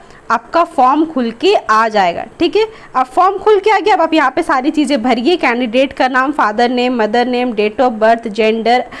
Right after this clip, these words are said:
identity, अ, type, अ, आइडेंटि-, अ, आइडेंटिफिकेशन नंबर, सारी चीज़ें, एड्रेस, locality,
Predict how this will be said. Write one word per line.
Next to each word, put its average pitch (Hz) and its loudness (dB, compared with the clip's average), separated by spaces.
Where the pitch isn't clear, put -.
identity, 285 2
अ, 247 0
type, 262 -2
अ, 240 0
आइडेंटि-, 269 2
अ, 240 2
आइडेंटिफिकेशन 320 2
नंबर, 311 2
सारी 339 0
चीज़ें, 339 2
एड्रेस, 262 0
locality, 262 2